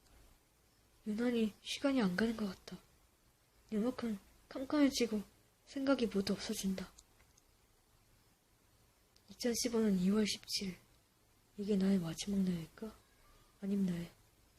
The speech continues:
새로운 시작일까? 우리 회사의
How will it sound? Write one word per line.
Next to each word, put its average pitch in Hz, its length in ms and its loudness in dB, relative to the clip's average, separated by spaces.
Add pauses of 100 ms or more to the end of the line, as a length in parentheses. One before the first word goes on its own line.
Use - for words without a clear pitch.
새로운 220 460 -4
시작일까? - 560 -6 (1120)
우리 220 240 4
회사의 233 600 4